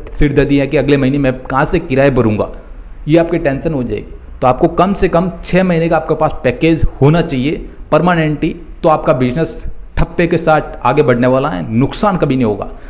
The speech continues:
आपके दिमाग में ये चीज़ नहीं आएगी भैया मेरा आज नहीं चला धंधा, कहाँ से लेके आऊँगा किराया, ये चीज़ आपके नहीं रहेगी। तो आपका बिजनेस hundred percent कह रहा हूँ चलेगा ही चलेगा।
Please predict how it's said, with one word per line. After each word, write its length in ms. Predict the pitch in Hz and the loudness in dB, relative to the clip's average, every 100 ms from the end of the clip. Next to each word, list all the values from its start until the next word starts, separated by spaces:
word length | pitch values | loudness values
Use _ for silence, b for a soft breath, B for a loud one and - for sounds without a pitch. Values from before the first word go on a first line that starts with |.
| B B | B B
आपके 240 | 127 - 175 | -2 2 2
दिमाग 320 | 135 147 196 | 4 4 2
में 100 | 202 | 2
ये 100 | 175 | 2
चीज़ 180 | 170 170 | 2 0
नहीं 120 | 160 | 2
आएगी 180 | 160 165 | 2 2
भैया 200 | 151 151 | 2 2
मेरा 320 | 143 131 143 135 - | 2 2 2 0 -4
आज 200 | 120 147 | -2 0
नहीं 120 | 151 156 | 0 0
चला 200 | - 135 | 2 4
धंधा, 260 | 123 123 127 B B B - | 4 2 0 B B B -4
कहाँ 160 | 139 | -2
से 100 | 156 | 2
लेके 200 | 165 139 135 | 2 4 4
आऊँगा 200 | 123 123 | 4 2
किराया, 400 | 120 113 110 107 | 2 2 0 -2
ये 140 | 127 202 | 2 2
चीज़ 160 | 190 | 2
आपके 180 | 160 160 | 0 2
नहीं 140 | 135 | 2
रहेगी। 240 | 123 110 139 | 2 2 0
तो 100 | 151 | -2
आपका 140 | 143 | -2
बिजनेस 600 | 117 110 107 131 160 160 | -4 -4 0 0 0 0
hundred 260 | 123 131 143 | 2 2 0
percent 240 | - 131 | -4 -2
कह 80 | 123 | 0
रहा 100 | 120 | 0
हूँ 180 | 127 - | -2 -2
चलेगा 240 | 120 113 117 | 0 0 0
ही 60 | |
चलेगा। 300 | - 101 98 | -4 -8 -8